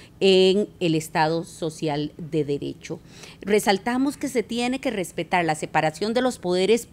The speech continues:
públicos establecido también en nuestra Constitución Política, de manera que cada corporación municipal,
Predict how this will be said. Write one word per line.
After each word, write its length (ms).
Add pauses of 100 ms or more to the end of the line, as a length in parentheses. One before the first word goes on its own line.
(140)
públicos 680 (320)
establecido 920
también 540
en 160
nuestra 360
Constitución 600
Política, 520
de 80
manera 340
que 140
cada 240
corporación 580
municipal, 640